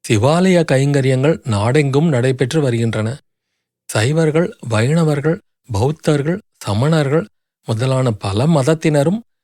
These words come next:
தங்கள் ஆயுள் நீடிக்க வேண்டுமென்று பிரார்த்தனை செய்து வருகிறார்கள்.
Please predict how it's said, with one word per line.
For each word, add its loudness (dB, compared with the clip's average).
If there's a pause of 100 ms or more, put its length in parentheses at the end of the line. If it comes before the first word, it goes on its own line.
தங்கள் 0
ஆயுள் 2
நீடிக்க 2
வேண்டுமென்று 0
பிரார்த்தனை 0
செய்து -2
வருகிறார்கள். -2